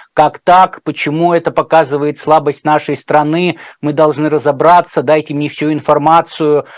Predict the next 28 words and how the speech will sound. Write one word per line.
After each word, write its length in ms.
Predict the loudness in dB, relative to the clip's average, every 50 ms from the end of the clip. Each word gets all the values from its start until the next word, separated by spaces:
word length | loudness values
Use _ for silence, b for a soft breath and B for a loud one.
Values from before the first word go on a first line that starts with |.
| B B B
Вот. 260 | 0 0 0 0 0
Но 140 | 0 0 0
и 100 | 0 0
действительно 680 | -2 -6 -6 -6 -6 -6 -4 -4 -2 0 0 2 2
он 180 | 2 2 0 -2
это 160 | -2 -4 -6
писал, 420 | -6 -6 -6 -2 2 2 2 2 2
судя 240 | -2 -6 -8 -8
по 100 | -8 -10
всему, 200 | -10 -8 -6 -6
до 120 | -4 -4 -2
то-, 160 | -2 -2 0
ещё 400 | 0 -2 -2 -2 0 2 2 0
до 200 | 2 0 0 0
того, 320 | 2 2 0 2 0 0
как 240 | 0 0 -2 -2 -2
было 260 | -2 -2 -2 -2 -2 -4
известно 440 | -4 -4 -4 -4 -4 -2 0 0 0
о 60 | 0
том, 180 | 0 -2 -2
что 280 | -2 -2 0 0 0 0 B B B B
при 140 | -6 -6 -4
Трампе, 680 | 0 2 2 2 2 0 -2 -2 -2 0 0 0 0 0
э, 400 | 0 2 2 4 2 2 2 0 0
тоже 240 | -2 -2 -2 -2 -4
летали 400 | -4 -4 0 2 2 2 2 0
такие 500 | -2 -4 -6 -6 -6 -8 -6 -4 -2 -2
э, 640 | 0 0 0 -2 -2 -2 0 0 0 0 -2 -2